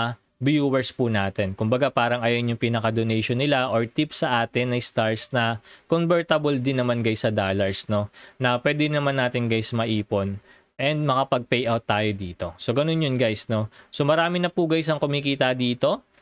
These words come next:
And dito nga, guys, sa payouts natin, wala pa siyang next payout, no? And dito sa transaction, wala pa din siya kasi nga, bago pa lang po tayo dito. And sinishare ko to, guys, sa inyo para sa mga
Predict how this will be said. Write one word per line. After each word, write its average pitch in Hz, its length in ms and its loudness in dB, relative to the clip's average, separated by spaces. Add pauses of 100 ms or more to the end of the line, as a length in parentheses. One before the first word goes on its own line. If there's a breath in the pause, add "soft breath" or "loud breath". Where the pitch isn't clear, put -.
(120)
And 135 160 0
dito 151 160 0
nga, 160 160 2
guys, 160 160 0
sa 180 80 0
payouts 147 480 0
natin, 135 400 0
wala 127 240 2
pa 127 80 -2
siyang 120 400 0
next 127 320 -2
payout, 117 400 0
no? 117 320 -2 (320 loud breath)
And 117 240 2
dito 123 160 -2
sa 143 160 -4
transaction, 135 560 0
wala 117 240 2
pa 117 160 0
din 123 160 0
siya 110 320 0
kasi 120 240 0
nga, 104 80 -2
bago 135 320 0
pa 131 160 0
lang 127 160 -4
po 123 160 0
tayo 110 240 2
dito. 95 480 -4 (320 loud breath)
And 143 160 2
sinishare 165 480 0
ko 170 80 -2
to, 160 160 -2
guys, 156 160 0
sa - 80 0
inyo 135 480 0
para 120 160 2
sa 127 160 -2
mga 123 160 2